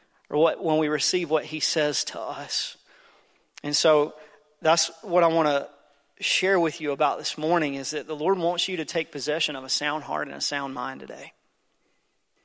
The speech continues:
And, um, there was a guy in Scripture who, who did that pretty well. He, he was very transparent.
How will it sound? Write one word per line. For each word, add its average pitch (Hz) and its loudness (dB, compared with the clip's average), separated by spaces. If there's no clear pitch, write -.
And, 135 -6
um, 135 -6
there 160 0
was 151 2
a 139 -2
guy 151 4
in 143 -4
Scripture 156 0
who, 143 -6
who 143 -4
did 147 0
that 151 -2
pretty 147 -4
well. 139 2
He, 156 -4
he - -8
was 147 -4
very 151 2
transparent. 156 0